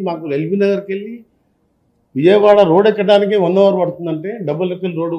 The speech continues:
కూడా పాజిటివ్గా స్పందించి కనీసం ఆఫీసర్ అప్పుడు అక్కడే ఉండి చెప్పిండు, వన్ ల్యాక్ దాటుతుంది. అంతకుముందు ఎయిట్ క్యారేజ్ మా వెంకరెడ్డి గారు అడిగినప్పుడు ఇచ్చినాం కాబట్టి ఆ వీడియో కూడా చూపించిన. ఆయన నాతో వెంకరెడ్డి నా పేరు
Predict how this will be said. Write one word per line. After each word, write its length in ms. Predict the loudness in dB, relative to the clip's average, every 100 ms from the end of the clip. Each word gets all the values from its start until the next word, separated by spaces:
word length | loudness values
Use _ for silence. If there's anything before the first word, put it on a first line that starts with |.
| -4
కూడా 160 | -2 -2 -6 -18 _ _ _ _ 2
పాజిటివ్గా 500 | 4 4 0 -2 0
స్పందించి 480 | 0 -4 -2 -4 -6 -6
కనీసం 340 | -4 -2 -2 -4
ఆఫీసర్ 340 | -6 -4 -4
అప్పుడు 180 | -2 -4
అక్కడే 220 | -2 -2 -2
ఉండి 160 | -4 -6
చెప్పిండు, 320 | -8 -10 -10 -14 _ _ _ _ _ _ _
వన్ 180 | -2 2 4
ల్యాక్ 180 | 4 4
దాటుతుంది. 340 | 0 0 -2 -2
అంతకుముందు 380 | -2 -2 -2 0
ఎయిట్ 180 | -2 -2 -2
క్యారేజ్ 360 | 0 0 -2 -4 -6 -16 _ _
మా 60 | -2 -2
వెంకరెడ్డి 360 | 0 -2 -2 -2
గారు 100 | -2
అడిగినప్పుడు 360 | -2 -4 -6 -10
ఇచ్చినాం 240 | -10 -8 -8
కాబట్టి 260 | -6 -2 -2
ఆ 20 | -2
వీడియో 180 | 0 0 0
కూడా 100 | -2
చూపించిన. 340 | -2 -4 -6 -8 -6
ఆయన 140 | -8 -8
నాతో 180 | -10 -10 -10 -8
వెంకరెడ్డి 340 | -8 -8 -6 -4
నా 60 | -4
పేరు 220 | -4 -4